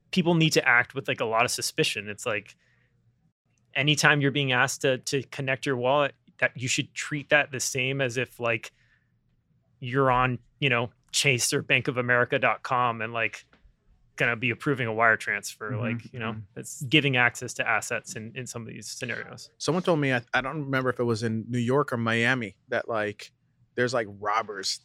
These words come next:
Speaker 2: that, like, hang out outside of, like, N F T crypto parties, and they just know, like, someone's gonna come out and they have their, like, MetaMask,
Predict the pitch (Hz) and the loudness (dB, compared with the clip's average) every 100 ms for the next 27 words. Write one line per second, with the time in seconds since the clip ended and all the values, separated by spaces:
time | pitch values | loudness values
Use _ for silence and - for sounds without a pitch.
0 | _ 110 104 104 120 110 113 117 104 - | _ -2 0 -2 -4 0 0 2 -2 -2
1 | 110 110 107 104 101 - _ _ _ - | -2 -2 -2 -4 -4 -10 _ _ _ 0
2 | 120 120 - 127 110 - 117 - 104 - | 0 0 -6 -8 -8 -6 -4 -2 -4 -4
3 | 101 110 143 165 - - 127 123 123 110 | -6 -2 -2 -2 -4 -6 0 2 2 -2
4 | 120 120 120 110 - 123 127 120 117 - | 0 0 2 0 -2 -2 -2 -4 -6 -6
5 | 117 110 113 - _ - - - - 117 | -4 0 -2 -2 _ -14 -14 -16 -4 2
6 | 123 117 120 120 117 110 - - 123 127 | 4 4 4 4 4 2 -2 -4 2 4
7 | 123 120 120 123 - | 4 4 4 0 -6